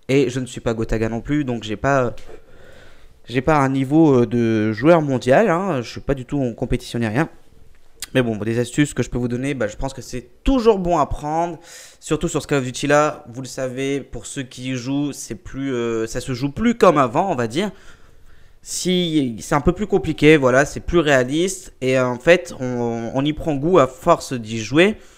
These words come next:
Mais, euh, c'est vrai que quand on a,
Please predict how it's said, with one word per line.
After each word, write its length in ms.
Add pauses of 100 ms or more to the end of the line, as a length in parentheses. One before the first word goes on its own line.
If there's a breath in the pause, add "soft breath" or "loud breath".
(680 loud breath)
Mais, 380
euh, 340
c'est 200
vrai 140
que 100
quand 320
on 120
a, 1500